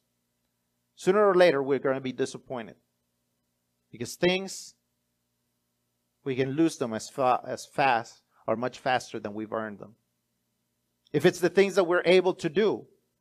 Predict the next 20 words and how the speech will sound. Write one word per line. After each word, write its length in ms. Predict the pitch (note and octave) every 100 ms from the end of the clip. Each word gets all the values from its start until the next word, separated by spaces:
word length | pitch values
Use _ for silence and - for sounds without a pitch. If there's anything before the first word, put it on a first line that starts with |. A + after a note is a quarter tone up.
| _ _ _ _ _ _ _ _ _ _ _ _ _ _ _ _ _ _ -
anything 340 | C#3+ E3 E3
can 140 | D3 C#3
happen 460 | D3 D3+ C3+ A#2
that 200 | A#2 G#2+
will 380 | B2 C3 C3 C#3
not 220 | B2 A#2
allow 240 | A2+ A2 A#2+
you 120 | A2+
to 160 | -
do 140 | A2+ A2+
those 260 | A2 - -
things 300 | C3 A#2+ A#2
anymore. 360 | G2+ G2 G2 _ _ _ _ _ _ _ _ _ _ _ _ _ _ _ _ _ _
If 140 | - D3
you're 140 | F#3+
defined 420 | F3+ - F3+ G3
by 120 | F3+ E3+
your 180 | D#3
past, 540 | D3+ F#3+ G#3 D#3 - -
then 340 | D3+ D3+ C#3+